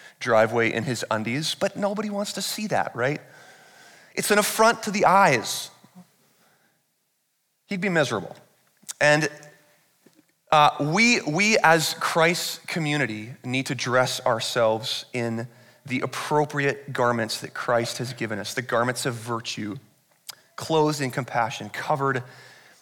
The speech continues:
in kindness, fitted with forgiveness,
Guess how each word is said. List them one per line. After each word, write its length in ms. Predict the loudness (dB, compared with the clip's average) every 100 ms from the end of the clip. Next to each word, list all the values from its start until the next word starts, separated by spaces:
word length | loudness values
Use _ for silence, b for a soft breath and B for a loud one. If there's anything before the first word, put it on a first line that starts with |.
| B _
in 120 | -10
kindness, 540 | -2 2 4 2 0 -4
fitted 400 | -2 -2 -2 -2
with 160 | -4
forgiveness, 840 | -4 -6 -4 -4 -4 -8 -8 -10